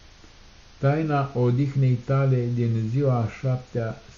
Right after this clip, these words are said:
stând în mormânt, ne-ai arătat. De aceea,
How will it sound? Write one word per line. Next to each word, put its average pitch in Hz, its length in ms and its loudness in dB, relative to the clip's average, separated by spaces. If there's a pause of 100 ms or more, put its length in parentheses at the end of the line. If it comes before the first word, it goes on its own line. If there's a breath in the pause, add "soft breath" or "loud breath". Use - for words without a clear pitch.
stând 135 280 2
în 117 240 0
mormânt, 110 500 0 (220)
ne-ai 101 240 0 (100)
arătat. 95 520 -8 (1400 loud breath)
De 120 160 2
aceea, 135 500 0